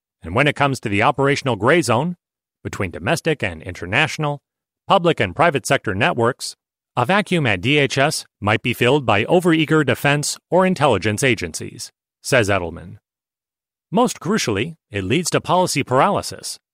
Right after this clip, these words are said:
and that will hit even issues the administration is bullish on, like the development and implementation of secure biometrics. Persistent vacancies in science and technology offices may well delay that process,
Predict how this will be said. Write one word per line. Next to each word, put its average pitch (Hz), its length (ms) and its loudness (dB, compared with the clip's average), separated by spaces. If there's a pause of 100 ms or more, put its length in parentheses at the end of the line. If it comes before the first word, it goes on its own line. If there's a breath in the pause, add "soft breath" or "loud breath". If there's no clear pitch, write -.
(500)
and 87 220 -8
that 143 160 2
will 120 120 0
hit 131 220 0
even 151 280 0
issues 147 400 0
the 110 120 0
administration 147 680 -2
is 107 100 0
bullish 131 380 2
on, 87 300 -10 (340)
like 123 240 0
the 120 80 -2
development 143 540 2
and 101 180 0
implementation 151 840 -2
of 104 120 -2
secure 151 440 0
biometrics. 110 840 -2 (920)
Persistent 135 500 0
vacancies 143 580 0
in 78 180 -8
science 107 420 -2
and 101 180 -2
technology 113 540 -2
offices 147 540 -2 (360)
may 143 200 2
well 170 240 4
delay 131 260 2
that 123 180 0
process, - 600 -2